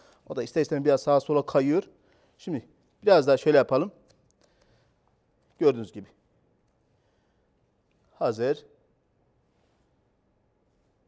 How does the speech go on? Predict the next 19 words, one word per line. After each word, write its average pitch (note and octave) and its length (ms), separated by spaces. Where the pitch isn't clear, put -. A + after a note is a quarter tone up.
Ondan C#3+ 200
sonra B2+ 300
tepsimize C3+ 420
gönderelim. A2+ 340
Aralarında G#3+ 540
bir B3+ 160
parmak F#3+ 440
mutlaka F#3+ 360
boşluk E3+ 300
bırakmamız D#3+ 460
gerekiyor D3+ 320
ki - 60
sevgili D3 220
izleyicilerimiz. C3 280
Çünkü F3 200
o F#3 100
kabaracak, D#3+ 480
pişeceği E3 400
için. G3 320